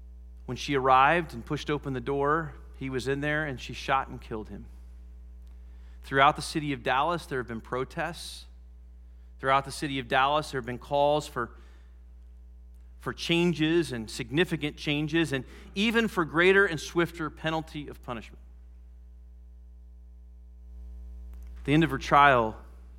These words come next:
during the sentencing phase, they were expecting some more people to come forward and testify to the loss that had been given.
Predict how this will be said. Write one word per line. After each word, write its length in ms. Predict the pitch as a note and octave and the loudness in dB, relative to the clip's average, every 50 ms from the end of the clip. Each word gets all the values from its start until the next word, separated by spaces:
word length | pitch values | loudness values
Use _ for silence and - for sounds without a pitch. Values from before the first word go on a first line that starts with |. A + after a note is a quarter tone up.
| - - - - - - - - - - - - - - - - - - - - - - | -20 -20 -20 -20 -20 -20 -20 -20 -20 -20 -20 -20 -20 -20 -20 -20 -20 -20 -20 -20 -12 -4
during 240 | - C#3 C#3+ C#3+ C#3+ | -2 0 0 0 0
the 60 | C3+ | -2
sentencing 560 | - - - D#3 D3 G#2 C#3+ - - C3+ B2 | -4 -4 -4 -4 -4 -4 -6 -8 -6 -8 -8
phase, 600 | A2+ - - A#2+ A2+ G#2+ A2 A2 G#2+ - - - - - - - - - - - - - - - - - - - - - - - - - - - - - | -8 -6 -6 -6 -4 -4 -6 -8 -10 -10 -12 -14 -16 -18 -20 -20 -20 -20 -20 -20 -20 -20 -20 -20 -20 -20 -20 -20 -20 -20 -20 -20 -20 -20 -20 -20 -14 -8
they 100 | - B2+ | -4 -2
were 60 | B2+ C3 | -2 -2
expecting 680 | A#2 - - - - E3+ D#3 - - D#3 D3 C#3+ C#3 B2+ | -4 -6 -6 -2 0 0 0 0 0 -2 0 0 0 -2
some 200 | - - C#3 B2+ | -4 -6 -6 -4
more 520 | C3 C#3+ D3 D3+ D#3 D#3 D3+ D3+ C#3+ C#3 - | -4 -2 0 0 2 2 2 2 0 -2 -8
people 280 | - D3+ C3+ - B2+ | -10 -10 -10 -8 -10
to 80 | B2 B2 | -10 -10
come 220 | - - C3 B2+ | -8 -6 -6 -6
forward 500 | A#2 - - - C#3+ C3 A#2+ A#2+ A2+ A2 | -6 -6 -6 -4 -4 -2 -2 -2 -4 -4
and 140 | A2 A2+ A2 | -6 -8 -8
testify 640 | - - D#3 D3 - - - - - C3+ A#2+ B2 B2 | -8 -6 -6 -6 -6 -8 -12 -10 -8 -6 -6 -6 -6
to 120 | A2+ - - | -8 -10 -12
the 40 | A#2 | -12
loss 440 | A2+ A2+ A#2+ B2 A#2+ A#2+ - - | -10 -6 -4 -4 -4 -4 -8 -12
that 100 | - - | -16 -14
had 100 | A2 G#2 | -12 -12
been 140 | G2 G#2+ G2+ | -10 -10 -10
given. 380 | G2 A#2 A#2 G#2 A2 G#2 G#2 | -10 -10 -10 -10 -10 -12 -12